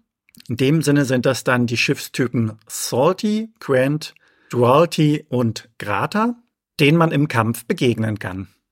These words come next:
Die Schiffe unterscheiden sich ein wenig im Aussehen, also in ihrer Anordnung, wo welche Instrumente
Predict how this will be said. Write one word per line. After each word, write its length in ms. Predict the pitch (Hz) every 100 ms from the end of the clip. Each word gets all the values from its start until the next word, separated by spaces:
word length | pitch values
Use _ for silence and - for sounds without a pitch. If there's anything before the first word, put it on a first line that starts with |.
| _ -
Die 100 | 135
Schiffe 440 | - 196 254 240
unterscheiden 540 | 202 156 - 139 156 160
sich 220 | 143 147
ein 280 | 123 117 104
wenig 480 | 120 151 180 165
im 240 | - 120 117
Aussehen, 640 | 117 107 175 - 254 254
also 180 | 185 117
in 100 | 120
ihrer 340 | 117 110 - -
Anordnung, 720 | 156 180 147 156 156 139 113
wo 260 | 127 135
welche 320 | 113 123 123
Instrumente 800 | 120 117 - 110 117 135 175 202